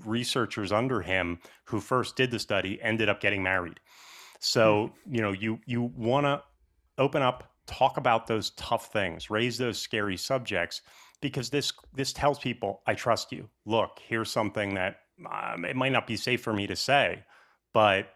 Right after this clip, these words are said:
Speaker 1: that is not, that doesn't say, 'Oh, I trust you.' It demonstrates it," which is far more powerful.
Speaker 2: Mm-hmm. Any, anything else in the research that just really shocked or surprised you?
Speaker 1: I mean,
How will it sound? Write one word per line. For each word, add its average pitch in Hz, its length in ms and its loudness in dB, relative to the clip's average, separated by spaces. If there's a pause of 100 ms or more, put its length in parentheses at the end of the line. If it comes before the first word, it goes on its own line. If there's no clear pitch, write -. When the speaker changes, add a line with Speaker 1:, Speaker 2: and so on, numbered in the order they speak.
(200)
Speaker 1:
that 110 360 2
is 131 300 -6
not, 113 320 2
that 160 160 2
doesn't 123 220 2
say, 104 500 2 (100)
'Oh, 90 320 4
I 87 140 -2
trust 90 320 -4
you.' 90 200 -6
It 98 120 -8 (160)
demonstrates 90 720 -2
it," 170 120 -16
which 113 160 -6
is 107 100 -6
far 98 260 0
more 85 100 -2
powerful. - 540 -10 (360)
Speaker 2:
Mm-hmm. 117 240 -12 (800)
Any, 175 300 0 (140)
anything 180 280 2
else 147 220 4
in 175 60 -4
the 156 80 2
research 175 420 -2
that 127 160 2
just 127 220 -6
really 135 300 -2
shocked 123 360 2
or 135 80 0
surprised 123 500 -4
you? 147 140 -2 (1800)
Speaker 1:
I 190 60 0
mean, 196 240 4